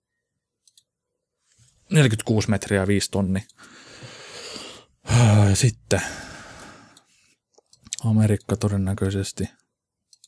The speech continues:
Ei vittu, mä unohdin ton pistää. No, sekunti sinne tai tänne.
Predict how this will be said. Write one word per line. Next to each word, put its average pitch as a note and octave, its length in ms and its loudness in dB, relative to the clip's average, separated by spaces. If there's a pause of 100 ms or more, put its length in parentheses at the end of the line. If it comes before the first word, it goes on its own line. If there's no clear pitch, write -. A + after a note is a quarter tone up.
(2000)
Ei C#3 140 4
vittu, C3+ 240 -2
mä A2 80 4
unohdin G2+ 280 2
ton F#2+ 200 0
pistää. - 320 -10 (500)
No, A2 300 4 (480)
sekunti A2 480 0
sinne G2 240 0 (100)
tai F2+ 140 -8
tänne. F2+ 300 -8